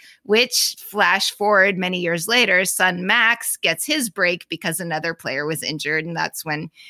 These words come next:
he got called. Well, it was not when he called, called up, but it was his first,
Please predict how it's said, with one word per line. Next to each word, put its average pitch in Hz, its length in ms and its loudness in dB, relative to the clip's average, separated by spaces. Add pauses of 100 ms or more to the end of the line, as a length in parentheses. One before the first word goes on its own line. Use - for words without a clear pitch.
(220)
he 185 200 -4
got 160 260 0
called. 165 360 -2
Well, 165 400 0
it 196 80 4
was 185 180 0
not 208 220 4
when 196 100 2
he 180 60 -2
called, 151 260 0
called 156 300 2
up, 262 240 4
but 185 100 0
it 170 80 -2
was 170 160 -2
his 156 180 -2
first, - 540 -4